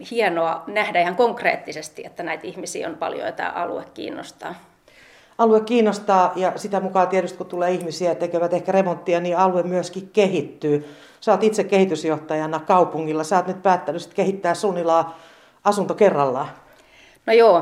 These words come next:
Speaker 1: tää on, tää on niinku semmonen vapaa-ajan harrastus, ja, ja tietysti työn puolesta kehitetään Kotkan kaupunkia ja kaupungin eri a-, asuinalueita. Myös Sunila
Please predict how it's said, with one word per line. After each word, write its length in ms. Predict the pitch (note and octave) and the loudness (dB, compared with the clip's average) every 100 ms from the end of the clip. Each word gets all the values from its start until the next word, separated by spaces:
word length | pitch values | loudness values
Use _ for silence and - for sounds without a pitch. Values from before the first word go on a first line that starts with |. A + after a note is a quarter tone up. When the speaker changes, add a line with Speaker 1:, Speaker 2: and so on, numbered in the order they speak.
| - | 2
Speaker 1:
tää 180 | A#3 G3 | 2 2
on, 140 | G3 - | 2 2
tää 140 | G#3+ | 4
on 60 | G3 | 4
niinku 160 | F#3+ | 2
semmonen 300 | G3+ F#3+ F#3+ | -2 -2 -2
vapaa-ajan 480 | G3+ G#3+ F3 E3 E3 | 0 0 2 2 0
harrastus, 560 | F3+ E3 - - F3+ F#3 | 0 0 -2 -8 -8 -4
ja, 100 | F3+ - - - - | -4 -6 -20 -20 -12
ja 60 | F3+ | -4
tietysti 300 | F#3+ F#3 - | -2 -2 2
työn 200 | G#3+ - | 2 2
puolesta 520 | F3+ E3+ - - - - - _ - | 0 0 0 -2 -4 -6 -20 _ -4
kehitetään 540 | F#3+ F3+ E3+ E3+ E3 | -2 0 -2 0 0
Kotkan 340 | E3 F3+ F3 E3+ | 0 -4 -6 0
kaupunkia 640 | F#3 F#3 F3+ D#3 D#3+ D#3 | 0 0 -2 -4 0 0
ja 300 | D#3+ D#3+ - - - - | 0 -2 -6 -14 -16 -4
kaupungin 400 | F#3 F#3 F3 E3+ | -4 -2 -4 -2
eri 240 | F#3+ F3+ F3+ - - - | -2 -2 -6 -12 -10 -6
a-, 160 | G3+ - | -6 0
asuinalueita. 760 | G#3 G#3 G3 F#3 F#3 F3+ F3+ F#3+ - - - _ | 0 2 0 0 0 0 0 -4 -6 -20 -20 _
Myös 200 | F3+ F3 | -6 -2
Sunila 540 | G#3 G3 E3+ D#3+ - | 0 0 2 0 -2